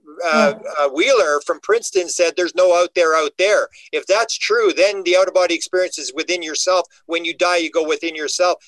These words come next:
Speaker 2: There is no out there. It's all in your head. It's all, everything that you see is inside you. It's all consciousness. And that's where we start, you start, the more you look at it, the weirder it gets in terms of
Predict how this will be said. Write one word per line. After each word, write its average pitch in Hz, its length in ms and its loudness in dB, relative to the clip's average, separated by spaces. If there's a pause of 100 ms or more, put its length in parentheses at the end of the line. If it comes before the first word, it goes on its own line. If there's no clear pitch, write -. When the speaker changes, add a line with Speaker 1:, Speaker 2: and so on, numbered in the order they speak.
(140)
Speaker 2:
There 156 140 -4
is 220 220 2
no 180 160 4
out 165 180 0
there. 160 220 2
It's 147 160 -4
all 185 340 4
in 165 220 -4
your 160 320 0
head. 165 300 0
It's 143 200 -4
all, 160 140 -2 (240)
everything 185 440 0
that 170 160 -2
you 170 140 -10
see 185 480 -6
is 165 240 -6
inside 165 560 -4
you. 160 240 -8
It's 143 200 -8
all 156 280 -2
consciousness. 165 720 -8 (260)
And 131 100 -8
that's 196 280 -2
where 196 100 2
we 175 80 0
start, 180 380 0
you 151 180 -12
start, 175 400 -2
the 143 80 -6
more 190 160 2
you 196 180 -2
look 196 220 0
at 151 160 0
it, 139 140 -4 (260)
the 135 140 -4
weirder 196 480 2
it 185 160 -2
gets 190 280 0
in 160 140 -8
terms 175 380 -2
of 160 100 -2